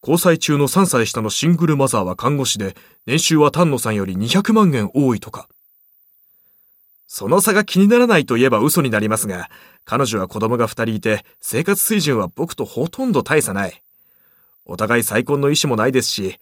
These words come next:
そこは割り切って付き合っています。食事やデートなどは割り勘だが、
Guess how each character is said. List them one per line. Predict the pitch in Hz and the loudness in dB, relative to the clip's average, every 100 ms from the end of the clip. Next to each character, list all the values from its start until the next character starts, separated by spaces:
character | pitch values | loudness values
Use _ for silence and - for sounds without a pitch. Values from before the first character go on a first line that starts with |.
| _ | _
そ | - - | -14 -6
こ | 113 | 0
は | 127 | 2
割 | 120 131 | 2 0
り | |
切 | 185 | -4
っ | |
て | 180 | -4
付 | 165 - 127 | -4 -2 -4
き | |
合 | |
っ | |
て | - 143 | -4 -6
い | |
ま | 104 | -4
す。 | - - _ _ _ _ _ _ _ _ _ _ _ - | -4 -8 _ _ _ _ _ _ _ _ _ _ _ -10
食 | - 120 | -6 -2
事 | 175 | 2
や | 214 | 4
デ | 170 208 | 4 4
ー | |
ト | 156 | 4
な | 127 | 2
ど | 113 | 2
は | 107 | 4
割 | 104 139 | 2 0
り | |
勘 | 143 120 | -2 -2
だ | 113 | -2
が、 | 90 | -4